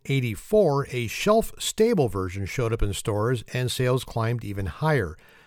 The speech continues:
Americans bought two hundred and fifty million dollars worth of popcorn in nineteen eighty-six, setting off an all-out battle between snack food companies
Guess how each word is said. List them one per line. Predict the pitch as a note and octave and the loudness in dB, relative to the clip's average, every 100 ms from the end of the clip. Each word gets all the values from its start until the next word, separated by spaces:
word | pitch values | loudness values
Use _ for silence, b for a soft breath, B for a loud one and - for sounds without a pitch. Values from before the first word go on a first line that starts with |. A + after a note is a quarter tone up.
| b | b
Americans | B2 D#3 G#3 - B2 | 2 4 4 2 0
bought | F#2+ A#2+ A#2 - | 2 2 2 -2
two | - G#3+ | 0 2
hundred | B2+ D3+ D3+ C3+ | 4 2 0 -2
and | G#2+ G2+ | -4 -4
fifty | - C#3+ - C#3 | 0 -2 0 0
million | G#2 G#2 B2+ D#3+ D3+ | 2 0 0 0 0
dollars | C3+ A#2 G#2+ G2 | 0 0 0 0
worth | B2+ B2+ B2 | 0 0 0
of | - | 2
popcorn | D3+ E3 C#3 A#2+ B2+ | 4 4 4 4 2
in | C3 A#2 | 0 2
nineteen | B2+ E3 - D3 C3 | 4 2 4 4 6
eighty-six, | C3+ C#3+ C3 - D#3+ - B B B B - | 4 4 2 2 0 -2 B B B B -8
setting | - G#3 F#3+ | 2 4 6
off | C#3+ C3+ A2 | 4 4 2
an | G#2 | -2
all-out | - D3+ D#3+ B2+ B2 B2+ A2+ | -2 2 2 0 -2 -2 -2
battle | A2+ G#2+ F#2+ | -2 0 -2
between | G2 G2+ - A2 G2 | -4 -2 0 0 -4
snack | - C3+ C#3+ - | -4 0 -2 0
food | D3+ B2+ | -2 2
companies | E3 F3 A2+ A#2 | 0 2 2 0